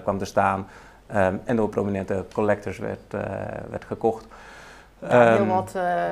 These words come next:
Speaker 2: famous people, hè, hebben het ook,
Speaker 1: Ja.
Speaker 2: eh, nu thuis staan.
Speaker 1: Ja.
Speaker 2: Ehm, nou ja, ik, hè, da-, daar werd je mee op de kaart gezet. En daarna ben je eigenlijk doorgegaan. En misschien is het leuk dat je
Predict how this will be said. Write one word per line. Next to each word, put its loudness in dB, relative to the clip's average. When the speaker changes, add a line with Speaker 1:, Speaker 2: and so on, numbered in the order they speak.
Speaker 2:
famous -4
people, -6
hè, -4
hebben -8
het -10
ook, -6
Speaker 1:
Ja. 6
Speaker 2:
eh, -2
nu -8
thuis -2
staan. -8
Speaker 1:
Ja. -4
Speaker 2:
Ehm, 8
nou 2
ja, 8
ik, -4
hè, 6
da-, 6
daar 6
werd 4
je -2
mee 4
op -2
de -2
kaart 4
gezet. -4
En 0
daarna 6
ben 4
je 2
eigenlijk 2
doorgegaan. 2
En -2
misschien -4
is -2
het -8
leuk 2
dat -4
je -2